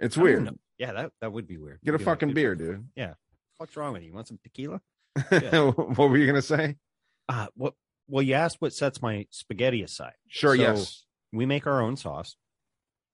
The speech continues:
Speaker 2: Um, we can it and what have you. So I'll pull out the crock pot, okay, put it on low or simmer, and I put my sauce in there, um,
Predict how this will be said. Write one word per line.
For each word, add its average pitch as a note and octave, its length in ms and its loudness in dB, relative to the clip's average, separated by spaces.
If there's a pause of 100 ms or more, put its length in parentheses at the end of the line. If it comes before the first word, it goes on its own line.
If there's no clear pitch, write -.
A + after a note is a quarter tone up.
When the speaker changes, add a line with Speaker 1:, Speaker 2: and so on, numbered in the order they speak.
(120)
Speaker 2:
Um, G2 380 -8 (640)
we A2 100 -6
can G#2 300 -4
it F#2+ 140 -10
and G2 120 -8
what F2 140 -10
have F2 200 -10
you. D#2+ 100 -14
So G#2 420 -4 (180)
I'll B2 320 0 (760)
pull C#3+ 140 -4
out C3+ 140 -4
the G2+ 80 -12
crock G2 360 -4
pot, - 180 -18 (280)
okay, E2+ 340 -12 (180)
put A2+ 120 -6
it A#2 80 -6
on G2 360 -6 (120)
low G2+ 380 -2
or F2 140 -8
simmer, F2+ 520 -10 (540)
and G2 420 -8 (140)
I F2 120 -16
put - 140 -12
my B2 80 -10
sauce G#2+ 440 -8
in G2 120 -10
there, F#2 360 -10 (240)
um, F2 380 -12